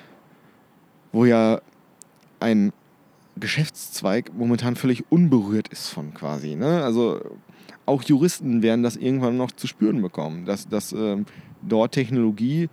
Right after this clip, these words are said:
ähm, ja, quasi die, die, wie, wie du ja immer so schön sagst, die Wissensmitarbeiter ja schon ersetzen kann, ne? Äh, bei der Bewertung, Vorsortierung,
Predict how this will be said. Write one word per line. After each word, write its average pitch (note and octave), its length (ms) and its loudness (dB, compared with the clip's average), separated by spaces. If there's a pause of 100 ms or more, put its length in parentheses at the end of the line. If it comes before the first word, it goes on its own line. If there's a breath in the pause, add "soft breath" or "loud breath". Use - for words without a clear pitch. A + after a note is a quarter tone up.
(300 loud breath)
ähm, A2+ 520 4 (640)
ja, A#2 220 2 (1500)
quasi A2+ 360 2
die, G#2 220 0
die, G2+ 180 -10 (500)
wie, G2 260 -10
wie A2 80 -4
du A2+ 100 2
ja A2+ 60 4
immer A2 140 2
so G#2 100 -4
schön G#2+ 200 -2
sagst, A2+ 180 -2
die G#2 120 2
Wissensmitarbeiter C3+ 840 2
ja B2+ 140 2
schon C#3+ 240 2
ersetzen C#3+ 500 -2
kann, - 220 -8
ne? C#3 240 -2 (340 loud breath)
Äh, A#2 100 0
bei G#2 160 4
der G#2+ 80 4
Bewertung, B2 680 2
Vorsortierung, C#3 1040 2